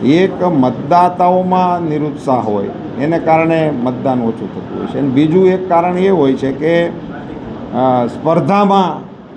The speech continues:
જો ત-, બરાબરની સ્પર્ધા ન હોય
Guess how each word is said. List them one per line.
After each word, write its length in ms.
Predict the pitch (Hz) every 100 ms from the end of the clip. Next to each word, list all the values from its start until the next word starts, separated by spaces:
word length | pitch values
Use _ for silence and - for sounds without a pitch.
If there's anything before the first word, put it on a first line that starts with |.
| - - - 117
જો 420 | 156 156 147 131
ત-, 340 | 139 117 120 120 - - - - - - - - -
બરાબરની 680 | 147 160 156 165 156 156 151
સ્પર્ધા 500 | - 156 131 185 185
ન 40 |
હોય 320 | 165 143 107